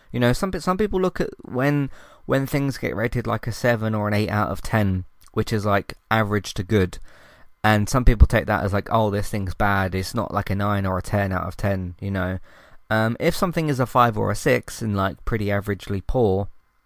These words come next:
um, then maybe you can, then, then that's where you can move something to, like, a skip rating. But an eight, a, a seven or an eight, uh, and I'd go with, like, an eight or an eight point five for this if you, if we're doing numbers. Good, don't skip, d-,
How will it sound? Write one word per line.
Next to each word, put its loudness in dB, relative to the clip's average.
um, 2
then 4
maybe 2
you 2
can, 0
then, 0
then 2
that's -2
where 0
you -2
can -2
move -2
something -6
to, -6
like, -4
a -6
skip -6
rating. -4
But -2
an 2
eight, 2
a, 0
a 4
seven 2
or 2
an 0
eight, -2
uh, -4
and 0
I'd 0
go 2
with, -2
like, -4
an -4
eight -2
or -2
an 2
eight 0
point 4
five 0
for -8
this -2
if -6
you, -4
if -4
we're -2
doing 0
numbers. -2
Good, 2
don't 2
skip, -2
d-, -8